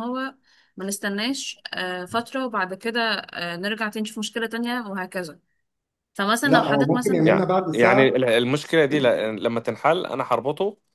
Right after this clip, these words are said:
Speaker 3: ومفروض يبقى خلاص ما فيش اي مشكله تانية، او تبقى مشاكل بسيطه ممكن تتحل بالتعديل او حاجه زي كده يعني.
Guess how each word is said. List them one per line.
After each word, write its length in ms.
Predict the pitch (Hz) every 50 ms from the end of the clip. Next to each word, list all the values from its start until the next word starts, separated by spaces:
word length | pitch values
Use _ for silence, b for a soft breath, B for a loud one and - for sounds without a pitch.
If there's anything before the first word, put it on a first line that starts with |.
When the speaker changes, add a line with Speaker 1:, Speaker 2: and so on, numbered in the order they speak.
| _ _ _ _ _ _ _ -
Speaker 3:
ومفروض 540 | 120 117 117 110 117 113 - - 185 180
يبقى 220 | 185 180 - 180 175
خلاص 460 | - - 170 175 190 175 143 - -
ما 80 | 123 127
فيش 200 | - 170 151 160
اي 80 | 156 151
مشكله 280 | 143 135 - 156 147
تانية، 200 | 147 - 139 135
او 60 | 127 127
تبقى 420 | - 160 151 143 135 131 113 - b b b b b -
مشاكل 340 | 123 120 156 156 151 160 139
بسيطه 360 | 131 - - 156 147 - 131
ممكن 240 | 131 123 - 139 120
تتحل 340 | - 117 - 131 127 127
بالتعديل 500 | 104 117 - - 107 98 95 98 117 113
او 100 | 98 90
حاجه 200 | - - 101 95 98
زي 140 | 90 92 85
كده 240 | - 95 85 87
يعني. 280 | 80 76 71 73 - _